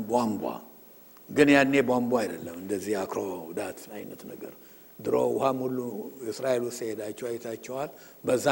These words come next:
ነው የሚወስዱት፣ ከሩቅ ሁሉ የሚያመጡት። እንደዚህ የሆነ ነገር፣ ሰፋ ያለ ነገር ነው።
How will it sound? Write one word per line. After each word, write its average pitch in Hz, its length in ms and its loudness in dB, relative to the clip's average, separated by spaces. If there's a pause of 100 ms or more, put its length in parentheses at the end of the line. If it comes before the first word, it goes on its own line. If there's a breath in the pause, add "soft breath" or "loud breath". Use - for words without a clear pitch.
ነው 104 140 -2 (100)
የሚወስዱት፣ 117 640 0
ከሩቅ 147 320 4
ሁሉ 135 200 -2
የሚያመጡት። 107 580 -6 (320 loud breath)
እንደዚህ 123 400 4
የሆነ 113 400 4
ነገር፣ 104 300 4 (480 loud breath)
ሰፋ 131 240 0 (100)
ያለ 120 280 0
ነገር 104 320 -8
ነው። 160 160 -8